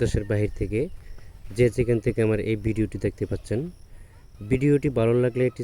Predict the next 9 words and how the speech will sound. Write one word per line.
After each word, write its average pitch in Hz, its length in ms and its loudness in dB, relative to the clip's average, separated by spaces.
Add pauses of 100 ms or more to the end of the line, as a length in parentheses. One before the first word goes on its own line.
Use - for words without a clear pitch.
সাবস্ক্রাইব 117 380 0
করে 117 180 2
রাখবেন 117 240 0 (120)
পরবর্তী 110 400 0 (120)
নতুন 107 200 -2 (100)
ভিডিও 98 280 -2
দেখার 95 280 -4
জন্য। 92 180 -2 (1200)
আজকে - 220 -14